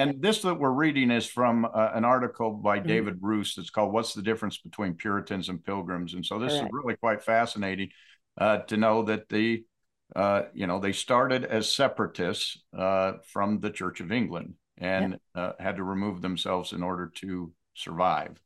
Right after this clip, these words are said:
Speaker 2: Yeah. Exactly right. Okay, go ahead.
Speaker 1: So the separatists, they first fled to the Netherlands, which was a wealthy maritime superpower that was far more religiously diverse and tolerant.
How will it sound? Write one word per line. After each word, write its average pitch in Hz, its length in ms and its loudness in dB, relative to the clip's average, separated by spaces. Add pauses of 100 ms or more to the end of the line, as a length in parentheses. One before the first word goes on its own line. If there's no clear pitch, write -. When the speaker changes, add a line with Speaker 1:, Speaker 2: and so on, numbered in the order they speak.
(400)
Speaker 2:
Yeah. 190 200 -6 (1300)
Exactly 156 420 -8
right. - 220 -6 (140)
Okay, - 140 0
go 151 120 0
ahead. 165 320 0 (240)
Speaker 1:
So 175 200 4
the 143 120 2
separatists, 202 580 6
they 156 140 8
first 202 320 4
fled 180 260 6
to 170 80 2
the 160 100 2
Netherlands, 131 640 4
which 135 220 0
was 135 160 2
a 135 80 4
wealthy 160 340 4
maritime 143 600 4
superpower 120 640 4
that 123 160 0
was 117 180 -2
far 170 280 4
more 156 180 6
religiously 135 640 0
diverse 117 400 2
and 110 120 0
tolerant. 104 480 4